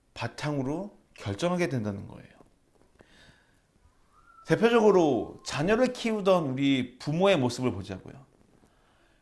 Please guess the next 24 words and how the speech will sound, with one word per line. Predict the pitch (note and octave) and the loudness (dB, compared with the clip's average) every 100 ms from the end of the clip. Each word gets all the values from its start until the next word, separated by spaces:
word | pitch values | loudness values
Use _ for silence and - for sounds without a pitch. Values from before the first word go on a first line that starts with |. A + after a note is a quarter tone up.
| _ _ - | _ _ -2
우리가 | D3+ G3 G#3+ | 2 6 6
자녀들을 | G#3+ D#3 F3 G3 | 4 -2 2 0
키울 | G3 F3+ F3 | 2 0 2
때 | F#3+ | 2
우리가 | C3 B2 D#3+ F3+ | 2 0 2 4
하는 | F3+ - F#3+ F#3+ | 4 2 -4 -4
훈육의 | - A3 B3 G#3+ G#3+ G#3 | -6 -4 -2 2 2 2
대부분의 | - D3+ G3 G3 F#3+ - | -2 -4 -4 -2 -2 -4
그 | C3+ | -8
기본이 | - C3+ D3+ | -6 0 0
어디서 | B2 G2+ C3 D#3+ | 2 -2 -4 -6
시작되는지 | - - D#3 B2 | -6 -6 -4 -4
아십니까? | - A#2 G#2+ - D3 F3+ _ _ _ | -6 -8 -10 -10 -12 -12 _ _ _
바로 | - A#2 D#3 F#3 - _ _ _ _ | -8 -4 -4 -6 -12 _ _ _ _
내 | G#2+ B2+ B2+ | -6 -6 -8
경험에서 | - G#2 B2+ D3 C#3+ B2 | -14 -12 -10 -10 -10 -12
시작된다는 | - - - G#2 G2 G#2+ - | -10 -12 -10 -12 -12 -16 -20
거예요. | - - - _ _ _ _ _ _ - - - | -20 -20 -20 _ _ _ _ _ _ -20 -16 0
나는 | A#2 C#3+ F#3+ G#2 - - _ _ _ _ _ _ - | 4 4 4 0 -4 -18 _ _ _ _ _ _ -2
이런 | D3 G#3 | 4 4
행동이 | F#3+ G3+ F#3 F#3 E3+ G3 G#3+ - | 4 0 2 4 2 0 -2 -4
옳지 | C3+ D3+ D3+ - F#3 | 0 0 0 -2 -2
못하다는 | C#3+ C3 D#3+ D#3+ D3+ C#3+ C#3 A#2+ | -2 -2 -4 -2 0 2 2 0
것을 | A2 - E3 G2 G2 | -4 0 2 0 -4